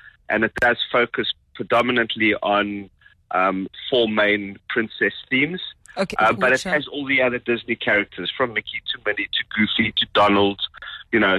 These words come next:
Speaker 1: the, the, the, the whole spectrum. So it does, it, it's, it's, it's a two-hour spectacular that leaves everyone from kids to moms, dads, uh,
Speaker 2: Yeah.
Speaker 1: grandparents.
Speaker 2: And it leaves you singing along, and
Speaker 1: Well
Speaker 2: you're actually surprised at how many of the Disney princess
Speaker 1: Yeah.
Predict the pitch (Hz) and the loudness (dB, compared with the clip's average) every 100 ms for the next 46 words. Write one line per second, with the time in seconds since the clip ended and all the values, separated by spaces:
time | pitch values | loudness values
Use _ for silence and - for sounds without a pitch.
0 | - - - 113 104 - 104 104 - 110 | 2 -2 0 2 2 2 2 2 0 -2
1 | 107 120 - - 113 - 95 - 120 113 | 0 0 -2 -2 -4 -4 -10 -4 0 0
2 | 101 _ _ - 123 - 139 123 113 - | 0 _ _ -6 -4 2 2 2 -4 -8
3 | 113 _ - 117 - - - - - - | -8 _ -12 -10 -10 -12 -10 -6 -4 -6
4 | 123 - 160 151 139 131 - - 165 - | -4 0 2 4 4 2 -2 -4 -6 -2
5 | 117 - 110 107 98 104 104 107 98 - | -4 -4 -4 -4 -4 -6 -4 -4 -4 -6
6 | - _ _ _ - 127 120 117 95 80 | -12 _ _ _ -2 0 2 2 2 0
7 | 78 113 107 - - - - - - 117 | -2 -6 -6 -2 0 0 -2 -10 -8 -4
8 | 107 101 95 95 104 104 104 - 98 98 | -2 -2 -2 2 4 4 0 -2 2 4
9 | 98 95 - - - _ _ _ - 92 | 2 0 -6 -20 -20 _ _ _ -4 -2
10 | 95 113 107 104 - 107 98 95 139 214 | -2 -2 -2 -2 -2 -4 -4 -6 -2 0
11 | 220 240 294 277 285 285 269 254 226 247 | 2 2 0 0 -2 0 0 2 4 4
12 | 214 190 208 202 - 262 240 - 277 202 | 2 0 0 -2 -2 -4 -4 0 2 2
13 | 208 226 254 233 220 202 214 196 208 220 | 0 0 2 2 0 -2 -2 0 0 2
14 | 208 208 214 208 | 2 2 2 2